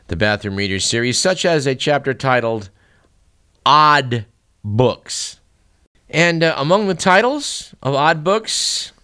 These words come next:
is Bomb-Proof Your Horse. We presume this was written for members of the old cavalry, but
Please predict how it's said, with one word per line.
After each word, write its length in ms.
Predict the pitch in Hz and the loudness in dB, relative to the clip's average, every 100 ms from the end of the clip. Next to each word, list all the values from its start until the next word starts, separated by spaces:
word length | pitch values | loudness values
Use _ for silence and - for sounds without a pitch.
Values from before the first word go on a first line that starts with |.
| _ | _
is 460 | - 120 123 107 - _ _ _ _ _ _ _ _ _ _ 92 | -2 -2 0 -4 -8 _ _ _ _ _ _ _ _ _ _ -4
Bomb-Proof 920 | 113 185 214 - 196 202 196 - _ _ _ | 0 0 0 0 2 2 -2 -12 _ _ _
Your 220 | 107 127 | -2 -2
Horse. 600 | 131 160 87 - - - - _ _ _ _ _ _ _ _ _ _ _ _ | 2 2 2 -2 -6 -8 -12 _ _ _ _ _ _ _ _ _ _ _ _
We 140 | 98 92 | -6 -4
presume 440 | - 87 113 107 | -4 0 0 0
this 160 | 101 - | -2 -4
was 140 | 85 | -4
written 220 | 95 - | -4 -6
for 140 | 95 95 | -6 -4
members 320 | 104 101 90 | -2 -2 -4
of 100 | 85 | -4
the 120 | 92 | -2
old 280 | 98 90 82 _ _ _ _ _ - | -2 -2 -6 _ _ _ _ _ -2
cavalry, 580 | 143 165 151 123 127 | 2 2 2 0 0
but 280 | 147 113 - | 0 -2 -4